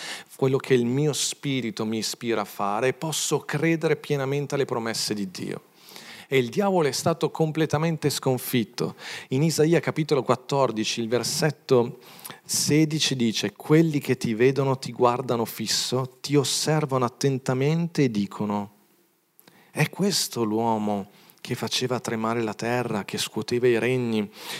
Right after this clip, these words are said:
che ridusse il mondo come un deserto e distrusse le sue città e non lasciò mai andare liberi i suoi prigionieri?'" Questa, anche questa è una profezia, un'immagine del diavolo. Sapete, spesso proprio nella Chiesa,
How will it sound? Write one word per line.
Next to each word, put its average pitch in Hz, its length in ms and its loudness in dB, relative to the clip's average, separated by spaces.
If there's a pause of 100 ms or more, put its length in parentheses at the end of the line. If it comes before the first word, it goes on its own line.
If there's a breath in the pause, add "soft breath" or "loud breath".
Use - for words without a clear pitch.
(100)
che - 160 2
ridusse 131 460 0
il 131 100 2
mondo 143 400 4
come 135 160 0
un 127 140 0
deserto 135 520 2
e 131 40 6
distrusse 143 560 -2
le 135 80 2
sue 131 180 0
città 156 500 0 (300 loud breath)
e 139 100 4
non 147 140 4
lasciò 151 300 4
mai 147 360 2
andare 139 340 4
liberi 143 420 2
i 117 40 -4
suoi 151 300 0
prigionieri?'" 127 720 0 (920 loud breath)
Questa, 123 480 0
anche 117 320 0
questa 120 320 -2
è - 20 0
una 113 100 -2
profezia, 117 600 -2
un'immagine 113 960 -2 (340 loud breath)
del 104 260 0
diavolo. 98 680 -2 (840 loud breath)
Sapete, 117 880 -2
spesso - 420 -4
proprio 131 220 -2
nella 117 220 0
Chiesa, 104 680 0